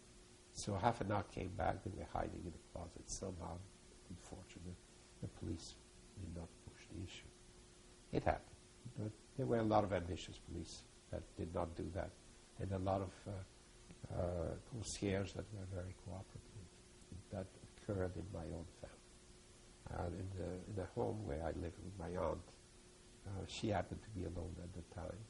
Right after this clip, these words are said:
and the concierge was more than happy to direct them. As the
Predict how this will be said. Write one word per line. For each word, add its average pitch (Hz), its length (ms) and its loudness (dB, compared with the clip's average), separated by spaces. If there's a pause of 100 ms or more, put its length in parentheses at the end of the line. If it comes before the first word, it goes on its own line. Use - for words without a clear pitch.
(500)
and 113 120 2
the 113 60 2
concierge 95 640 0
was 90 120 -2 (120)
more 95 240 -4
than 85 100 -4 (180)
happy - 300 0 (640)
to 87 80 -4 (340)
direct 87 380 2
them. 87 80 -10 (1300)
As 160 260 8
the 123 180 8